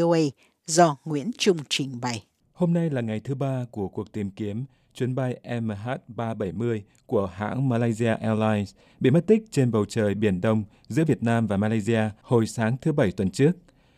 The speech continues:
Speaker 2: Cục Hàng không Dân dụng Malaysia cho biết tám nước với bốn mươi chiếc tàu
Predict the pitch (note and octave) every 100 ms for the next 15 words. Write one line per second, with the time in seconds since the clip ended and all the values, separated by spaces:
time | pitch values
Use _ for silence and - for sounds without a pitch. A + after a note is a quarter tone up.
0 | _ D#3 C#3 C3+ E3 D3+ D#3 C#3+ A#2 B2+
1 | B2+ C3 B2+ C3 C3+ F#3+ - A#2 A2+ D3+
2 | G3+ A3 A2 A2+ A2+ A#2 A#2 A#2 D#3+ C#3+
3 | - F#3+ A#2+ G2+